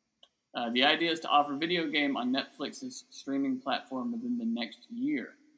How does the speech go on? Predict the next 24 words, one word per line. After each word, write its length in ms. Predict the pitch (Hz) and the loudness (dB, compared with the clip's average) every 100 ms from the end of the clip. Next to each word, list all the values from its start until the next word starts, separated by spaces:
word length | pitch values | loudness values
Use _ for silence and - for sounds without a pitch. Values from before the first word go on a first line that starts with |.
| _ | _
According 400 | - 151 156 147 | -4 -2 -2 -4
to 160 | 143 | -6
a 20 | |
person 340 | 120 131 131 120 | -4 -4 -4 -8
familiar 520 | 120 123 160 175 160 | -4 -2 0 -2 -2
with 120 | 147 | -4
the 80 | 131 | -6
situation, 760 | - 127 131 117 113 120 113 110 | -8 -10 -6 -6 -6 -6 -6 -6
the 60 | 120 | -12
games 400 | 120 135 165 - | -6 -4 -4 -6
will 180 | 139 120 | -8 -8
appear 340 | - 156 156 | -8 -8 -8
alongside 800 | - 123 139 156 - 127 120 117 - _ _ _ _ - | -8 -4 -2 -4 -4 -4 -2 -6 -10 _ _ _ _ -8
current 320 | 175 185 - | -4 -4 -6
fare 580 | - 165 135 131 131 131 - | -6 -2 0 0 -2 -6 -4
as 200 | 120 117 | -4 -2
a 60 | 117 | -2
new 240 | 123 147 | 0 0
programming 720 | 135 127 127 123 120 117 117 | -2 -2 -2 -2 -2 -2 -4
genre, 460 | 117 110 104 78 - _ | -4 -6 -6 -14 -20 _
similar 400 | - 151 151 151 | -8 -4 -2 -2
to 200 | 143 - | -4 -6
what 200 | 123 120 | -6 -4
Netflix 320 | 113 - 113 | -6 -8 -10